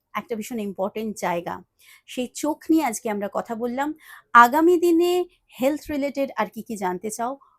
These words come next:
মুদ্রা YouTube চ্যানেলে কমেন্ট করতে কিন্তু ভুলো না। Thank you আজকে মুদ্রা YouTube চ্যানেলকে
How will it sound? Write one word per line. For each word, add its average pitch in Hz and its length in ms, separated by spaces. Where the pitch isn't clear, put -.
মুদ্রা 269 340
YouTube 220 300
চ্যানেলে 185 340
কমেন্ট 208 400
করতে 175 260
কিন্তু 196 240
ভুলো 180 200
না। 175 120
Thank 294 320
you 349 100
আজকে 226 220
মুদ্রা 247 400
YouTube 233 280
চ্যানেলকে 233 360